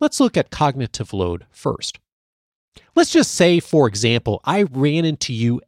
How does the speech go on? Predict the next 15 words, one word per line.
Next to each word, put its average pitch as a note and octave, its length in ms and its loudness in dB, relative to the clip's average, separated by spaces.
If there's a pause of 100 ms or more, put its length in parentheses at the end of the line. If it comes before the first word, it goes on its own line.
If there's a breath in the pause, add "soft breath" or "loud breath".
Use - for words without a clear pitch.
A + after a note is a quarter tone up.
at G#2+ 240 -4
an G2 200 -8
airport F#2 600 -6 (220)
this F#2 240 -4
month. E2+ 300 -14 (680)
We D#3+ 120 0
sat G#3 360 0
down F3 280 0
and B2+ 160 -4
started C3 300 -2
chatting, G2+ 480 -2 (420)
and B2 200 -2
then B2+ 140 0
I A#2 360 -4
said, E2+ 500 -6